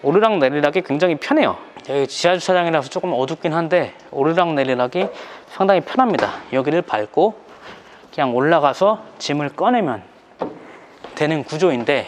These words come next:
아, 반면 렉스턴 스포츠 카는 문을 열었을 때, 아, 이것도 이제 뚝 떨어지지 않게 해놨네요. 문을 열었을 때, 네, 발판이 따로 없어요.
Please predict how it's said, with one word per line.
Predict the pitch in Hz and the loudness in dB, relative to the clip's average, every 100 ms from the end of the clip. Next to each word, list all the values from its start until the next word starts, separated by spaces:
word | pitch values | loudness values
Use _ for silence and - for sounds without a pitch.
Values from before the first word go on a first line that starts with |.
| - | -6
아, | 117 | -4
반면 | - 127 165 120 | -2 0 0 2
렉스턴 | 117 - - 233 | 0 -2 -2 -2
스포츠 | 196 - - - | -2 -4 -6 -8
카는 | - - 320 139 185 - - - - - - - - - - - - | -6 0 2 2 -2 -10 -20 -20 -14 -10 -8 -8 -12 -12 -12 -14 -6
문을 | 170 156 | -2 2
열었을 | 120 143 - 151 | 2 2 0 0
때, | 202 220 - | 2 2 2
아, | 113 127 | 2 2
이것도 | 139 190 190 | 4 2 2
이제 | 160 | 0
뚝 | 156 240 | 0 0
떨어지지 | 262 233 196 165 | 2 2 0 2
않게 | 143 - - 165 185 | 2 0 -2 0 0
해놨네요. | - 214 202 131 127 175 - - - - | 0 0 2 2 0 -2 -10 -20 -18 -6
문을 | 151 170 | 0 2
열었을 | 131 147 - - | 4 2 0 2
때, | 254 277 - - _ | 2 2 -6 -20 _
네, | 143 | -6
발판이 | 131 190 - 240 196 | 0 0 2 0 2
따로 | 226 214 | 2 2
없어요. | - - 160 165 | 2 2 2 2